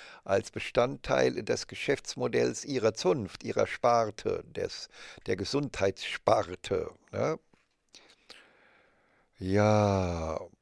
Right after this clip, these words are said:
Alle Begründung für die Maßnahmen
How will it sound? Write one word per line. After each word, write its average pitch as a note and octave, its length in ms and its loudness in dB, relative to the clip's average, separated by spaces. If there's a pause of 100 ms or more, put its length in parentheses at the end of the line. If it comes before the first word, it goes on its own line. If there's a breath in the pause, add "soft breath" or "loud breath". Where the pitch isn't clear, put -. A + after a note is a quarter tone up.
(840 loud breath)
Alle F#3+ 300 8
Begründung F#3 720 6
für - 180 0
die G#2+ 120 0
Maßnahmen D#3 1120 0